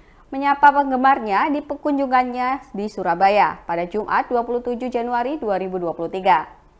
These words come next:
Sayangnya, di tengah popularitas mantan model Indonesia ini sempat dituding sebagai transgender – oleh Nikita Mirzani dan Fahar Abbas beberapa waktu lalu. Sontak, isu itu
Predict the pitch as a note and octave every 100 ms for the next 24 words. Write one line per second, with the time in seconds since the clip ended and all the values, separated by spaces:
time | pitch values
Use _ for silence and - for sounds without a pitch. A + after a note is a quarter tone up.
0 | _ _ _ _ _ - D4+ D4 C#4 A#3
1 | G3 B3+ C4+ C#4 C4+ C4 B3+ B3 A#3+ A#3+
2 | A#3+ - G#3 F#3+ F#3+ F#3+ F#3+ F#3 F#3 F3+
3 | F3 F3 G3 F#3+ A3+ A3+ G3 F#3 F#3 A3
4 | A3 A#3+ A#3 F3+ E3+ E3+ E3 - F#3 G3+
5 | G3+ E3+ - - - - _ F#3+ F#3+ G#3
6 | A3 A3 A3 A3+ A3 G#3+ G#3+ G#3+ D4+ A#3+
7 | F3 G3 G3+ - - - C#4 G3 F#3 -
8 | - F#3+ F3+ E3+ D#3+ D#3+ - E3 F#3 F#3+
9 | E3 - _ _ _ _ _ _ _ _
10 | _ _ _ _ - A#3+ A#3+ F#3 C#4+ -
11 | D4+ D4+ D#4 D#4+